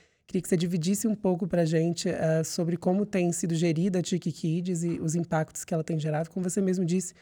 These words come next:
que é uma pesquisa que avalia oportunidade e risco. Então, se você puder falar um pouquinho pra gente desse contexto.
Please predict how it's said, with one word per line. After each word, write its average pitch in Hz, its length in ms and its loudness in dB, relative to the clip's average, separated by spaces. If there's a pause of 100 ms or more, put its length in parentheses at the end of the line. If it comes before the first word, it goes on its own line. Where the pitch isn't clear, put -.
(360)
que - 100 0
é 180 40 4
uma 180 160 4
pesquisa 180 500 0
que 190 80 0
avalia 170 500 4
oportunidade 170 840 0
e - 20 -2
risco. 151 480 -4 (120)
Então, - 140 -6
se 156 60 -6
você 175 80 -4
puder 165 160 -2
falar 165 200 0
um 160 40 0
pouquinho 165 320 -2
pra 165 140 0
gente 160 240 -2
desse 156 180 -4
contexto. 170 640 -4